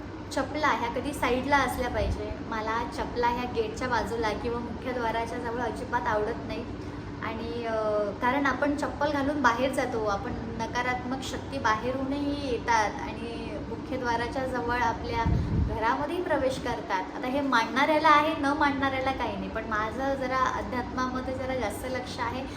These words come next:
आणि ह्या छोट्या छोट्या गोष्टी मी पाळते सुद्धा. तर त्यासाठी मी ही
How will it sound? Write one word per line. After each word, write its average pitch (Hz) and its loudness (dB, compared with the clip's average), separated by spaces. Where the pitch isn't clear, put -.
आणि 277 0
ह्या 330 -2
छोट्या 311 0
छोट्या 320 2
गोष्टी 294 -2
मी 311 -4
पाळते 269 2
सुद्धा. 226 -4
तर 254 0
त्यासाठी 294 0
मी 320 -2
ही 311 -4